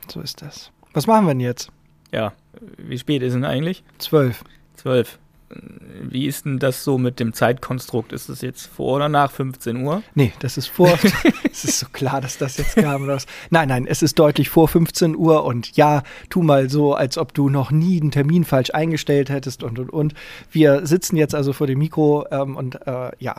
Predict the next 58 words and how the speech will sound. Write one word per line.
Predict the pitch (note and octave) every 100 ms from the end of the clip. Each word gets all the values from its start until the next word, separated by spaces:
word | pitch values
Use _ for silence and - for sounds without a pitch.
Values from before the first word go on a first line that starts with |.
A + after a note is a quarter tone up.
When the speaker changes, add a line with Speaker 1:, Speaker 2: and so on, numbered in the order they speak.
| -
Speaker 1:
unser | D3 C#3 C3+
Gast, | G3 -
Florian | - E3 D#3+
Ledebö, | F#3+ F#3 E3 E3
letzte | D3 D#3+ D#3+
Woche | D3+
angekündigt, | D3+ D3+ C#3+ - D3 C#3+ - - - - -
der | D3+
kommt | - F3+ F3+
jetzt | D#3
in | D#3
der | C#3+
nächsten | D3+ - D3
Folge. | - D3 C#3+ C#3+
Wir | C#3
haben | C#3+ D3
jetzt | B2+
einfach | C#3 C3 C3+
drei | D3 C3
Stunden | - C#3
Zeit | C#3+ C3+ C3
und | C3 B2+
haben | C3+ B2+ C3+
uns | C3+ -
entschlossen, | - C3+ B2+ - D#3 D3+ C#3
dass | C3 -
wir | C3
dort, | B2 B2+ A#2+ -
äh, | - B2+ B2+ B2 B2+ _
die | -
Zeit | B2+ C3 B2
jetzt | B2+ - -
sinnvoll | D3 C3+ - B2
nutzen. | A#2+ A2+ - A#2 - - -
Speaker 2:
Ja, | G#2+
sagen, | A2 C#3 F#3+
was | D#3+
du | - C#3
willst, | C#3+ C3+
aber | A2+ A2+
mit | C3
diesen | C3 A#2+
Flensflaschen | A#2 A#2+ C3+ - -
Speaker 1:
Du. | -
Speaker 2:
hat | C4+
das | -
früher | - D3
auch | D3+
besser | E3 C#3+
funktioniert. | - B2 - G#3+
Speaker 1:
Nee, | C3+
das | F#3 - -
liegt | G#3+ F#3 -
an | G3 E3+
dir, | D3 B2+
nicht | D3+
an | G3
den | E3+ D#3+